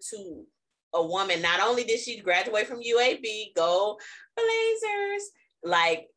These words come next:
she looked like me, she asked me questions, and then when I found out, okay, I got P C O S, so now in my mind, I'm like, "Okay, I know this is what's going on in my body, this is what I could do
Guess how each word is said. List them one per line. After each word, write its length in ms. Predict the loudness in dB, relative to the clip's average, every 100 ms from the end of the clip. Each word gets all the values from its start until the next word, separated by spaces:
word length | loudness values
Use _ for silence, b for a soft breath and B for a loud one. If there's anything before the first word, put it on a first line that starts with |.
| _
she 320 | -10 -8 -8
looked 280 | 0 0 2
like 280 | 2 2 -2
me, 200 | -8 -8
she 240 | -10 -6
asked 360 | -2 0 0 -2
me 160 | -10 -6
questions, 520 | 0 0 0 -6 -10 -8
and 140 | -8 -4
then 240 | -4 -4
when 160 | -2 0
I 160 | -2 -2 0
found 300 | 0 2 0
out, 180 | 0 -2
okay, 320 | -2 -4 -2
I 80 | -4
got 240 | 0 -2 -4
P 80 | -14
C 200 | -4 0
O 100 | 2
S, 180 | 0 -4 B B
so 120 | -10 -2
now 220 | 0 2
in 80 | 0
my 140 | 0
mind, 300 | 0 0 0
I'm 100 | -2
like, 120 | 0 0 0
"Okay, 200 | 0 2
I 180 | 2 0
know 580 | -2 -2 0 0 -4 -12 _ _ _ _ _ _ _ _ _ _ _
this 320 | -8 -4 -4
is 60 | -6
what's 160 | -8
going 180 | -4 -4
on 100 | 0
in 60 | 0
my 160 | 0
body, 380 | -2 -2 -2 -4
this 140 | -4 -4
is 140 | -4
what 100 | 0
I 140 | 0 0
could 180 | -6 -12
do 380 | -10 -8 -10